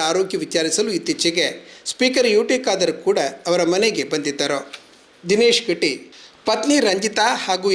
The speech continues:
ಎರಡು ವರ್ಷದ ಮಗ ಮತ್ತು ಅಪಾರ ಬಂಧು ಬಳಗವನ್ನು ಅಗಲಿದ್ದಾರೆ. ದಿನೇಶ್ ಗಟ್ಟಿ ಅವರ ಅಗಲುವಿಕೆಗೆ ರಾಜ್ಯದ ವಿಧಾನಸಭಾ ಸ್ಪೀಕರ್ ಯು ಟಿ ಖಾದರ್,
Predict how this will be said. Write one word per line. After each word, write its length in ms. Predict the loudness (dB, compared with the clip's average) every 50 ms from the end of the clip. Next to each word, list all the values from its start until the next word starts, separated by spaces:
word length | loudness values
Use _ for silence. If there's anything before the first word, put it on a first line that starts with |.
| 2
ಎರಡು 180 | 2 2 0 0 0
ವರ್ಷದ 320 | 0 -2 -2 -4 -4 -4 -6 -2 -2 -2
ಮಗ 140 | -2 0 0 -2 -2 -4 -8 -16 -20 -20 -6 -4 -2
ಮತ್ತು 220 | -2 2 2 2 2 2 -2 -10 -4 -2 -2
ಅಪಾರ 260 | 0 2 2 2 2 2 0 0
ಬಂಧು 220 | -2 -4 -2 -4 -4 -2
ಬಳಗವನ್ನು 460 | -2 -4 -4 -6 -8 -8 -6 -6 -6 -6
ಅಗಲಿದ್ದಾರೆ. 540 | -6 -4 -4 -4 -4 -2 -2 -2 0 0 -2 -2 -6 -12 -20 -20 -20 -20 _ -2 0
ದಿನೇಶ್ 320 | 2 4 4 4 4 2 2 0
ಗಟ್ಟಿ 220 | 0 0 2 0 2
ಅವರ 120 | 2 2 0 -2
ಅಗಲುವಿಕೆಗೆ 580 | -4 -4 -6 -6 -6 -4 -4 -4 -2 0 -2 -2 -2 -6 -14 -20 -20 -20 -20 -20 -20 _ _ _ -20 -20 _ _ -4
ರಾಜ್ಯದ 440 | -2 0 2 2 2 0 2 2 2 2 2
ವಿಧಾನಸಭಾ 520 | 0 -2 -4 -4 -4 -4 -4 -2 -2 0 0 0 -2
ಸ್ಪೀಕರ್ 420 | 0 0 -2 0 0 0 0 0 0 -2
ಯು 80 | -4 -2 -2
ಟಿ 60 | -4
ಖಾದರ್, 440 | -2 -2 -4 -2 0 0 0 0 -2